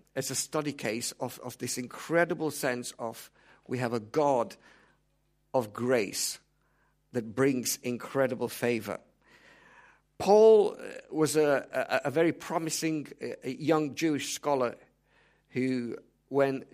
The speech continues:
Jesus came on the scene and the Christians began to form as a movement, he saw them as a threat. He saw them as a sect that was heretical to Judaism.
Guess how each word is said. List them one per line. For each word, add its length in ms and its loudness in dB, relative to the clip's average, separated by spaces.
Jesus 400 -2
came 180 2
on 120 -2
the 100 -2
scene 280 -2
and 140 -4
the 60 -6
Christians 640 -6
began 400 4
to 180 -4
form 500 2
as 180 -2
a 60 -2
movement, 580 -4
he 120 -6
saw 300 4
them 220 0
as 160 -2
a 60 -4
threat. 540 -8
He 60 -4
saw 220 4
them 160 0
as 200 -4
a 40 -4
sect 600 -2
that 80 -4
was 200 -6
heretical 840 -2
to 100 -6
Judaism. 640 -8